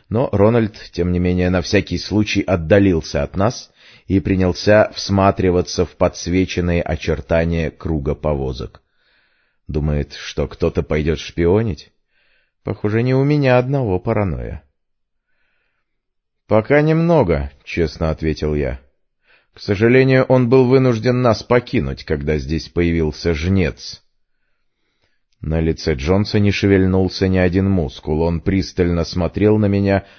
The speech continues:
ожидая продолжения. "Благодаря вашему сыну я начал прокачивать характеристики". Я решил, что с этим человеком временами можно быть откровенным, пока нам обоим это выгодно.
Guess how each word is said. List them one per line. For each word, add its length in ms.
ожидая 580
продолжения. 960
"Благодаря 640
вашему 380
сыну 300
я 160
начал 340
прокачивать 680
характеристики". 1000
Я 260
решил, 340
что 260
с 100
этим 280
человеком 600
временами 540
можно 420
быть 240
откровенным, 840
пока 320
нам 300
обоим 580
это 240
выгодно. 580